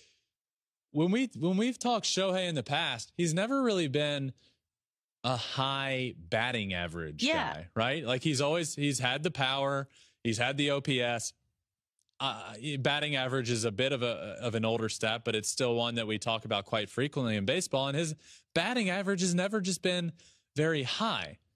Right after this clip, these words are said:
Speaker 1: uh, super high. You know, we're talking about ar-, around the two fifty. Great season. He's hitting over three hundred this year. So you go through, you start thinking, well, Triple Crown?
Speaker 2: Mm-hmm.
Speaker 1: Let's talk about it. Home runs, he's leading the American League.
Speaker 2: Yep.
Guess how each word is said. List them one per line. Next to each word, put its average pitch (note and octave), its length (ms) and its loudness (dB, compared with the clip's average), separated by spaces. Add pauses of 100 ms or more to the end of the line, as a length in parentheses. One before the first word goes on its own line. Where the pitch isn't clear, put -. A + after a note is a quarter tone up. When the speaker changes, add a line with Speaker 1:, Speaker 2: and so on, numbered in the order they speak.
(140)
Speaker 1:
uh, C3+ 160 -2
super C#3 380 2
high. F#2 140 -2
You D#3+ 100 0
know, A2+ 100 2
we're C#3+ 100 0
talking E3 180 0
about D3+ 100 0 (100)
ar-, C3+ 120 0
around D3+ 100 0
the D3 80 0
two F3 160 0
fifty. D3 300 -2
Great D3+ 260 0
season. A#2+ 380 0 (400)
He's B3 220 2
hitting C4 360 4
over A#3+ 400 2
three A#3+ 380 2
hundred F#3+ 500 2
this G#2+ 300 2
year. E2+ 260 -2 (260)
So A3 260 2
you F3+ 200 0
go A3+ 220 0
through, A3 260 0
you F3 160 2
start F#3+ 340 0
thinking, F#3+ 380 -2 (160)
well, A2 440 -2 (440)
Triple G#2 300 -2
Crown? D3 440 -2 (300)
Speaker 2:
Mm-hmm. F3+ 280 0 (320)
Speaker 1:
Let's F2+ 220 -4
talk D#3 260 0
about B2+ 260 0
it. D#2 100 -12 (420)
Home D#3 280 2
runs, G3+ 480 -2 (360)
he's C3 220 0
leading A#2+ 320 2
the A2+ 80 4
American G#2+ 440 0
League. G#2+ 320 0 (120)
Speaker 2:
Yep. F#3 200 -4